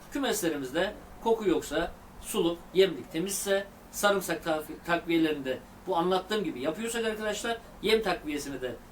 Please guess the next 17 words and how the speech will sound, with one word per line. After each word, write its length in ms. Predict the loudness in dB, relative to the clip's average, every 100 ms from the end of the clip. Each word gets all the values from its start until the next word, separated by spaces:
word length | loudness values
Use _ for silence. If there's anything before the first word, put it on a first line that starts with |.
| -12 0
dediğim 260 | 2 2
gibi 180 | 0 0 -4 2
mevsimsel 600 | 4 4 -2 -6 -8 -2
yapıyorsak, 500 | -2 0 0 0 -2 -10 -18 -8
dışarıdan 400 | 0 2 0 -8
kuş 140 | -4
karıştırmıyorsak, 720 | -2 -2 -6 -4 -2 0 -2 -6 -2
başka 260 | 0 0 -2
kümesten 400 | -2 0 0 0
geleni 280 | 0 -2 -2
kümesimize 400 | -4 -2 -6 -4
sokmuyorsak 560 | -4 -4 -6 -4 0
arkadaşlar 560 | 0 0 -4 2 2 2 -2 -20 -20 -18 -18 -18 -18 -18 -18 -18 -18 -18 -4
herhangi 440 | 6 6 6 0 -2
bir 60 |
sıkıntı 580 | -2 -2 -2 -2 -2 -2
yaşamazsınız. 760 | 0 0 0 0 0 -2 -4